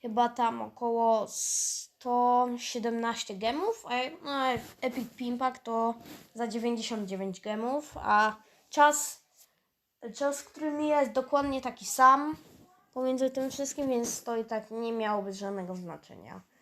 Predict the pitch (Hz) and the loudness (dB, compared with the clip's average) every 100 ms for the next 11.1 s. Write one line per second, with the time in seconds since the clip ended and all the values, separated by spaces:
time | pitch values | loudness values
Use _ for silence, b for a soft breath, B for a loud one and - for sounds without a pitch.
0 | b - 214 190 214 202 202 247 262 269 | b -12 -10 -4 -2 -2 -6 -4 -6 -4
1 | 247 233 226 247 240 214 208 202 - 190 | -2 -2 0 0 2 -4 -6 -10 -8 -8
2 | 170 165 - 196 262 320 285 277 269 254 | -8 -12 -10 -4 0 2 2 2 2 -2
3 | - 226 - 240 247 240 233 233 226 240 | -4 -8 -6 -4 -2 -2 -2 -4 -2 0
4 | 226 226 233 233 226 220 220 214 202 196 | 0 -2 -6 -6 -6 -6 -8 -8 -6 -4
5 | 208 202 214 269 320 - b b b b | -2 0 0 0 -4 -10 b b b b
6 | b b _ _ _ _ _ _ _ - | b b _ _ _ _ _ _ _ -20
7 | _ - - 247 247 247 254 262 247 _ | _ -20 -2 4 8 10 10 6 -2 _
8 | _ _ - 233 214 185 196 202 - - | _ _ -16 -8 -6 -4 -6 -8 -10 -4
9 | - 285 269 226 202 185 190 196 190 190 | 6 6 6 0 -2 -4 -6 -4 -2 -2
10 | 180 - 220 208 190 - 233 190 185 175 | -4 -4 0 0 -2 -4 -4 -4 -8 -12
11 | - | -16